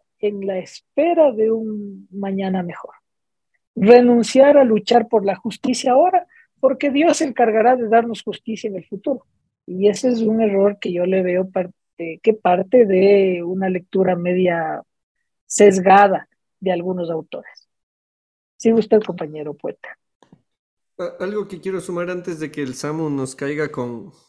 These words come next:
Speaker 2: con, con todo, o caer en el buen sentido, ¿no? Que nos apabulle. Aunque sucede eso también.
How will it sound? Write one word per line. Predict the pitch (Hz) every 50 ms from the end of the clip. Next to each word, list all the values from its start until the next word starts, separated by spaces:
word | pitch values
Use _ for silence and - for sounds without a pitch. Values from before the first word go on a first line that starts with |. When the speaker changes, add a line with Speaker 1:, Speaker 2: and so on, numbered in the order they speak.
| _ _ _
Speaker 2:
con, | - 127 120 120 107 95 _
con | _ - 127 120 -
todo, | 147 143 151 156 135 - -
o | - 151 156 147 - - - _
caer | - 143 139 147 156 151 151 -
en | 151 135 127
el | 123 120
buen | 117 127 131 123
sentido, | 120 - 120 113 101 - 139 123 113 107
¿no? | 110 110 107 104
Que | - -
nos | 107 101 101 101 - - _ _ _ _ _
apabulle. | 127 131 127 _ - 107 107 107 127 135 127 127 117 - _ _ _ _ _ _ _ _ _ -
Aunque | 220 214 208 240
sucede | 202 - 208 196 - 202 185 143 127
eso | - - 131
también. | - 127 123 120 123 120 120 120 _